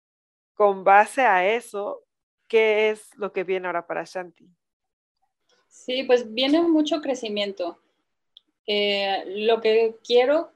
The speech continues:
Speaker 2: para Shanti, y que es lo que tengo muy en propósito que venga, una es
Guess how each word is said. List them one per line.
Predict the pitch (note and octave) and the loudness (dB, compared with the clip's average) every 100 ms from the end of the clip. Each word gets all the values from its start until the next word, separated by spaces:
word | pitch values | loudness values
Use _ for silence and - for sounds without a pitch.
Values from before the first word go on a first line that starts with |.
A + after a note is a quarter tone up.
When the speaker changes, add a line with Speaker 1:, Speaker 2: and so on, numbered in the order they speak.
| - | -4
Speaker 2:
para | A3+ G#3 | -2 -2
Shanti, | G#3+ A3 A#3 C4 D#4 - _ - | -4 -6 -6 -8 -10 -12 _ -12
y | G3 | -10
que | F#3+ | -6
es | G3 | -4
lo | A3+ A3 | -6 -4
que | G#3 F#3+ F3+ | -4 -4 -4
tengo | G3 G3+ G3+ | -6 -6 -8
muy | G3+ G3+ | -8 -10
en | G#3 | -8
propósito | G3 F#3+ - G#3+ G#3+ G#3+ G#3 _ _ - | -8 -8 -10 -12 -8 -8 -8 _ _ -8
que | G3+ | -6
venga, | G3+ G#3 G#3+ C4+ - - - _ A#3 | -4 -6 -6 -8 -12 -20 -20 _ -2
una | C#4 D4 C#4+ | 4 4 4
es | C#4+ - | 2 -4